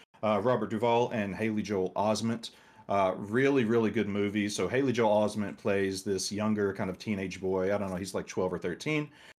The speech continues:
And his mom, who is a terrible mother, drops him off, uh, on his uncle's farm, just out in the middle of nowhere in Texas in the nineteen sixties. There's nothing for this kid to do out there. He doesn't know his uncles,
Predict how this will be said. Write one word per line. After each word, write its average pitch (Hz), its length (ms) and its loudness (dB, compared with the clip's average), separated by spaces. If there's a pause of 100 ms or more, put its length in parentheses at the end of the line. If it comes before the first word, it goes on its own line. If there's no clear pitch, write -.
(120)
And 104 140 -2
his 107 200 0
mom, 107 580 2 (120)
who 117 180 2
is 95 120 -2
a 95 40 -4
terrible 110 400 0
mother, 92 320 -2
drops 104 400 -2
him 95 180 -6
off, 113 420 4 (320)
uh, 101 200 0
on 110 160 2
his 107 240 -2
uncle's 107 360 -2
farm, 98 460 2
just - 220 -8
out 113 120 4
in 98 60 -6
the 90 60 -6
middle 151 260 4
of 139 80 4
nowhere 123 300 6
in 127 180 2
Texas 107 640 0 (340)
in 127 100 0
the 127 80 2
nineteen 104 380 0
sixties. 90 640 -6 (200)
There's 90 220 -6
nothing 131 380 0
for 117 120 0
this 110 180 -4
kid 104 160 0
to 90 80 -6
do 98 140 0
out 95 140 0
there. 95 120 -2
He 98 120 -4
doesn't 98 280 -2
know 117 160 2
his 110 120 0
uncles, 113 540 0